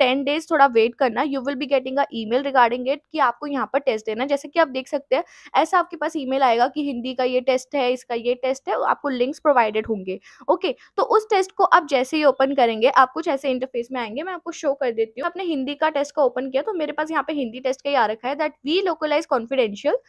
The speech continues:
thank you for your interest in partnering with We Localize। This assessment is designed to evaluate your Hindi reading comprehension skills।" अब देखिए, आपने अपठित गद्यांश के बारे में सुना होगा, जब आप नाइन्थ में होंगे, टेंथ में होंगे, वहाँ पर आप हिंदी लैंग्वेज में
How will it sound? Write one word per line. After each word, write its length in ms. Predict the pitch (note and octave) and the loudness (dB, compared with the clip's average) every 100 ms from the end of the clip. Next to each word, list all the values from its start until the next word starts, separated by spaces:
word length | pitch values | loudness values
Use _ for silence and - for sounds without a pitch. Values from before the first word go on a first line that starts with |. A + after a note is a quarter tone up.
| - _ - | -20 _ -4
thank 160 | D#4+ E4 | -4 2
you 160 | G#4 G#4+ | 0 4
for 160 | E4+ D4+ | 4 4
your 220 | D#4 D#4+ C#4+ | 4 4 2
interest 360 | B3+ C4 C#4 | -2 -2 -2
in 120 | D#4 D#4 | -6 2
partnering 480 | B3 A3 A#3 B3 C#4 | 2 2 -2 -4 -4
with 120 | C#4+ | -8
We 280 | A#3+ A#3 C4 | -6 -8 0
Localize। 500 | B3+ A#3+ A#3 A#3 D4+ | 0 0 -2 -2 -4
This 100 | D#4 | -10
assessment 440 | D#4 C4 C#4 D4+ | -10 -10 -8 -6
is 140 | D#4 A#3+ | -6 -6
designed 280 | B3+ A#3 A#3 | -4 -4 -4
to 60 | D#4 A#3 | -6 -4
evaluate 360 | A3+ A3 A3+ C#4+ | -4 -2 0 0
your 160 | C#4 | -2
Hindi 460 | C#4 A#3 A3 A3+ D4+ | -4 -6 -6 -4 -4
reading 300 | B3 G#3 C#4+ B3+ | -4 -10 -6 -4
comprehension 540 | G3+ A#3+ A3+ G#3 C4 | -2 -4 -4 -8 -12
skills।" 240 | - G#3 G3+ - - - | -4 -4 -4 -12 -20 0
अब 120 | - | 2
देखिए, 240 | C#4+ E4 F#4+ | 2 2 4
आपने 260 | F4 E4+ | 4 4
अपठित 420 | F4 - C4+ C4+ C#4 | 0 0 0 -4 0
गद्यांश 440 | C4+ A#3+ A#3 B3+ | 0 2 0 -2
के 80 | D4 | -4
बारे 220 | B3 A3+ | -2 0
में 120 | B3 | -2
सुना 220 | C4+ A#3+ | -4 -6
होगा, 280 | G#3+ G#3 A3 | -6 -2 -2
जब 220 | A#3 A#3 | -2 -2
आप 140 | A#3 A3+ | -4 -4
नाइन्थ 240 | A#3 A3 C4 | -8 -10 -10
में 80 | C4 | -8
होंगे, 220 | A3+ A3+ | -6 -8
टेंथ 240 | A#3+ A#3+ B3+ - | -6 -8 -8 -6
में 80 | B3 | -6
होंगे, 220 | G#3+ C4+ | -6 -8
वहाँ 260 | C#4 B3 | -8 -8
पर 160 | C4 D#4 | -6 -4
आप 100 | D4+ | -4
हिंदी 240 | D#4 A#3+ C#4+ | -4 -6 -4
लैंग्वेज 380 | C#4+ A3+ A#3+ B3 | -6 -4 -6 -4
में 160 | A3+ | -10